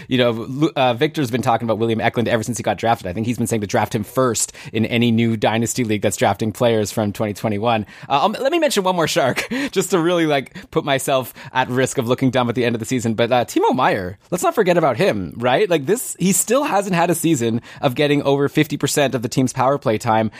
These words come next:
Now with Evander Kane, again, if he's gonna be out of the lineup, that opens up a spot. That's the spot that we thought Meier would get originally when Joe Pavelski left. So maybe now with Pavelski and Evander Kane gone, maybe now Meier finally can get that top power play time. And, like, that could de-,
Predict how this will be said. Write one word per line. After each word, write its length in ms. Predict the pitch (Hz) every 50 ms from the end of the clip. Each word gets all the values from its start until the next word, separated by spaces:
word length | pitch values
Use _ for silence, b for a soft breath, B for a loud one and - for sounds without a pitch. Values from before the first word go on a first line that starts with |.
| B B B
Now 280 | 113 117 131 165 208
with 100 | 233 208
Evander 400 | 180 147 135 156 170 170 160 156
Kane, 280 | - - 180 180 170 151
again, 360 | 131 117 139 165 185 165 135
if 80 | 117 -
he's 180 | 147 165 170
gonna 140 | 165 196 180
be 100 | 160 160
out 80 | 156 160
of 60 | 156
the 80 | 143 135
lineup, 400 | 127 135 165 180 151 135 - B B B B B
that 240 | - 123 135 185 220
opens 260 | 208 233 226 233 214
up 140 | 214 208 -
a 20 | 175
spot. 420 | - - - 180 190 220 220 - B B B B
That's 180 | - 208 247 -
the 80 | 330
spot 180 | - - 285 277
that 60 | 269
we 80 | 233 214
thought 200 | - 262 247 190
Meier 320 | 175 180 190 220 240 226
would 160 | 208 190 160 147
get 260 | 196 208 214 - -
originally 840 | - 185 175 175 220 311 277 175 190 180 165 147 156 156 151 151 151 B B 151
when 180 | 147 156 151
Joe 100 | 139 175
Pavelski 480 | 160 156 143 160 196 277 - - 151 131
left. 220 | 120 120 120 -
So 100 | - -
maybe 260 | 147 139 156 185 185 175
now 240 | 160 156 156 160
with 140 | 156 156 151
Pavelski 480 | 151 147 120 147 156 147 - 151 147 139
and 240 | - 143 156 196 175
Evander 300 | 170 131 135 127 120 123
Kane 220 | - - 135 127
gone, 160 | 120 131 127 127
maybe 200 | 135 156 185 185
now 220 | 147 147 143 - -
Meier 260 | 143 147 135 139 143
finally 320 | 135 - - 135 147 170 175
can 100 | 165 151
get 200 | 139 135 - -
that 180 | 131 127 120
top 200 | - 127 120 -
power 220 | - 120 117 117 117
play 220 | - - 123 117
time. 360 | - - 131 120 123 127 127 B B B B 151 B
And, 340 | - 139 143 143 143 143
like, 200 | 143 147 147 127
that 200 | 120 160 220 -
could 240 | - - 190 - 127
de-, 200 | - 139 143 -